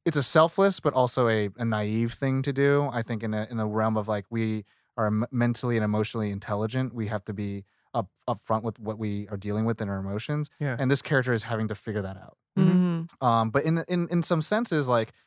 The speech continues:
Speaker 1: to, if I'm saying this conversation to, like, a twelve-year-old, they have no understanding what I'm talking
Speaker 3: Yeah,
Speaker 1: about.
Speaker 3: no. <laughs>
Speaker 1: But they would potentially do the things that he would do, and that would be seeming noble.
Speaker 2: Mm-hmm.
Speaker 1: In some sense, it is noble.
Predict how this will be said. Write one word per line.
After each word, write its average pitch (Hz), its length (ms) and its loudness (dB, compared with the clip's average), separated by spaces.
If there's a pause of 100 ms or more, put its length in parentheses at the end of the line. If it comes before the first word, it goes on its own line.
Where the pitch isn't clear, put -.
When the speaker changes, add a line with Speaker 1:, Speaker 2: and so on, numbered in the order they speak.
(440)
Speaker 1:
to, - 200 -2
if 143 100 -4
I'm 143 140 4
saying 175 300 2
this 147 100 -2
conversation 120 460 0
to, 117 220 0
like, 107 220 0
a 117 60 -8
twelve-year-old, 110 720 0
they 131 100 0
have 117 120 -2
no 117 340 2
understanding 101 360 -4
what 98 100 -4
I'm 98 80 -8
talking 101 280 -10
Speaker 3:
Yeah, 160 160 -2
Speaker 1:
about. - 280 -10
Speaker 3:
no. 214 100 0 (100)
<laughs> - 80 -20
Speaker 1:
But 127 320 2
they 139 120 4
would 131 220 2 (180)
potentially 143 440 -2
do 131 280 -2
the 131 100 -8
things 127 240 -2
that 117 100 0
he 113 80 -8
would 104 120 -4
do, 180 200 4
and 123 120 0
that 123 120 4
would 113 100 0
be 110 80 -4
seeming 107 400 -2
noble. 110 380 -2 (240)
Speaker 2:
Mm-hmm. 151 120 0
Speaker 1:
In 131 80 2
some 170 220 4
sense, 127 220 -2
it 120 80 -2
is 175 180 2
noble. 101 360 -8